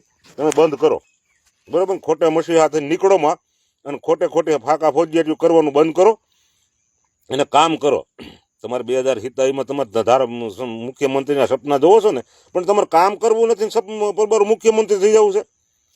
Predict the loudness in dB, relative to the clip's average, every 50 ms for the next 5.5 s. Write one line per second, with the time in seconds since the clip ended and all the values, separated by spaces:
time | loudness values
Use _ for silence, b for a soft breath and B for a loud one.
0 | _ _ -2 -2 0 2 4 2 2 2 0 -2 -2 -2 -2 0 0 0 0 -2
1 | -2 0 0 0 2 0 0 0 -2 -4 -6 _ _ _ _ _ _ -6 -6 -4
2 | -4 -4 -2 -2 -2 -2 -2 -10 _ _ _ _ _ _ _ -6 -4 0 0 0
3 | 2 2 0 0 0 -2 -2 0 0 0 0 -2 -2 0 -2 -4 -4 _ _ _
4 | _ _ _ _ _ _ _ _ _ _ _ _ _ _ _ _ -12 -10 -8 0
5 | 2 2 2 2 0 -6 -6 -2 -2 -2